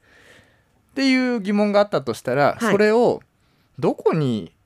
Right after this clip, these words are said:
Speaker 1: それぞれ分布しているのか。
Speaker 2: うんうん。
Speaker 1: どんな形をしているのか、違いはないのか。そして生活史、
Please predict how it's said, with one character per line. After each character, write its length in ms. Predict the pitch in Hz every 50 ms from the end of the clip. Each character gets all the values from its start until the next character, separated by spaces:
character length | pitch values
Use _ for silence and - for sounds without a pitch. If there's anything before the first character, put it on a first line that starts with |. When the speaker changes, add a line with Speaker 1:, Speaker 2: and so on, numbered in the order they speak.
| _ _ -
Speaker 1:
そ 140 | - 165 156
れ 60 | 147
ぞ 120 | 127 123
れ 100 | 110 107
分 260 | 92 90 143 123 131 127 -
布 100 | 117 113
し 120 | - -
て 120 | - 123 117
い 40 |
る 100 | 110 101
の 120 | 78 - -
か。 240 | - - - - _
Speaker 2:
う 60 | - 185
ん 20 |
う 300 | 151 123 - _ - 139
ん。 60 | 123 - _ - - - _ _ _ _ _ - 151
Speaker 1:
ど 140 | - 285 330
ん 40 |
な 80 | 247 165
形 540 | - - 143 135 - 139 135 - - 139 123
を 180 | 120 120 - - - - - _ _
し 100 | - -
て 140 | - 151 139
い 20 | 127
る 60 | 117
の 100 | 92 82
か、 100 | - - -
違 60 | -
い 20 | 123
は 180 | 135 135 131 135
な 100 | 139 127
い 60 | 117
の 80 | - -
か。 200 | - - - - _ _ _ _ _ _ _ _ _ _ _
そ 80 | - -
し 0 |
て 80 | - 175
生 240 | - - 220 220 226
活 320 | - 254 240 - - 196
史、 260 | - - 101 98 -